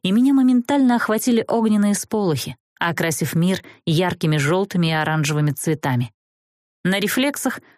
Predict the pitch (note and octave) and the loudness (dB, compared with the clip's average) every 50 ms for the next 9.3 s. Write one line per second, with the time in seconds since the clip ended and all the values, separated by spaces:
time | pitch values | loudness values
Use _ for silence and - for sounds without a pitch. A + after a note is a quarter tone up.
0 | _ _ - A3 A#3+ C#4+ D#4 D4+ D4 C#4 C4 B3 A#3+ - - B3 A3+ A#3 G#3+ - | _ _ -2 0 0 0 0 0 2 2 2 2 0 0 -2 -2 0 0 0 0
1 | A3 A3+ A3+ A3 - A#3 A3 - - _ _ _ _ _ _ _ _ - F#3 F3+ | 0 0 0 0 -2 -4 -6 -6 -10 _ _ _ _ _ _ _ _ -2 -2 -2
2 | - - F3+ F3+ G#3 A#3+ B3 B3 A#3+ A#3 A3 G3+ G#3 G#3+ G#3 G#3+ G#3 G#3 - - | 0 0 0 2 2 4 4 4 4 4 2 2 0 2 2 2 2 0 0 -2
3 | - - F3+ - - - - A#3 A#3 - - A#3 A3 - A3 A3 - - - F3 | -2 -4 -4 -4 -4 -4 -4 -4 -2 0 0 -2 -2 0 -2 -6 -4 -2 -2 0
4 | F3 F#3 G3+ G#3 G3+ - F#3+ F3+ F3 E3+ F3+ F3 E3+ - - E3+ E3 - - - | 2 2 2 0 -2 -2 0 0 2 2 0 0 -2 -2 -4 -4 -4 -4 -6 -6
5 | C3 - - _ _ _ _ _ _ _ _ _ _ _ _ _ _ _ _ _ | -6 -8 -10 _ _ _ _ _ _ _ _ _ _ _ _ _ _ _ _ _
6 | _ _ _ - - - - - D4 D4 - - - C4+ - - C4+ C4+ C#4 C4 | _ _ _ -14 -12 -10 -4 -2 -2 -2 -2 -2 -4 -6 -2 0 0 0 0 2
7 | C4 A#3+ A#3 G#3 A3 G#3+ G#3+ G#3+ G3+ G#3 F#3+ G3+ G#3+ A#3+ B3 G#3 G#3+ G#3 _ - | 0 0 0 2 2 0 2 2 0 0 2 2 2 2 2 0 -2 -4 _ -4
8 | - A#3+ A#3+ A#3 G#3+ - A3 A3 - - - A3 G#3 G#3 G3 G3 F#3 E3+ E3+ F3 | 0 2 2 2 2 2 0 0 0 -2 -2 0 0 2 2 2 2 2 2 0
9 | F3 - - A3+ G#3+ G3+ | 0 0 0 0 -2 -2